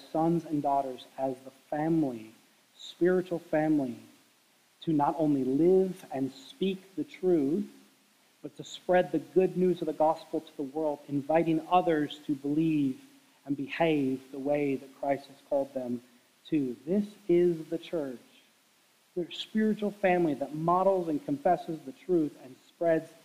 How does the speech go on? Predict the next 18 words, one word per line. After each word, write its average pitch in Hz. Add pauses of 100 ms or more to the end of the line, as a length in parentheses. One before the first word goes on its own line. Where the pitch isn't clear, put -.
(280)
the 156
gospel. 147 (1040)
Can 156
I 147
just 185
ask 165
you 165
and 156
challenge 131
you, 120
when 156
is 156
the 151
last 143 (120)
time 139
you 135 (100)
confessed? 123 (1900)
Confessed 160